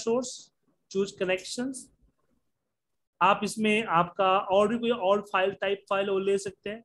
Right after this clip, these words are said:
New source में जाएंगे तो अपना एसक्यूएल, Oracle वगैरह generate कर सकते हैं, कनेक्ट। ठीक है, तो external data का मतलब हुआ कि दूसरे किसी और software से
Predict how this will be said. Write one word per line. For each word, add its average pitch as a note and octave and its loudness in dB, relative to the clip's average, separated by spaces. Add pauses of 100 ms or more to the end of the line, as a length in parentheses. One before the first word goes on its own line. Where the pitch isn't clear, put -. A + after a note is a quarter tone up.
(340)
New G#3+ 2
source A3 2
में A3+ -6
जाएंगे G#3+ 0
तो G#3+ -6
अपना G3+ 0
एसक्यूएल, G3+ -2
Oracle F#3+ 2
वगैरह G3 0
generate F#3 -4
कर F#3 -4
सकते - -8
हैं, A#3 -8 (760)
कनेक्ट। - -8 (1400)
ठीक A3 -2
है, G3 2 (2250)
तो C#4+ 6
external C#4 2
data D4 2
का D4 2
मतलब B3 0
हुआ G3 2
कि C#4 -10
दूसरे G#3 -8
किसी - -10
और A3+ 0
software E3+ -2
से G#3+ 0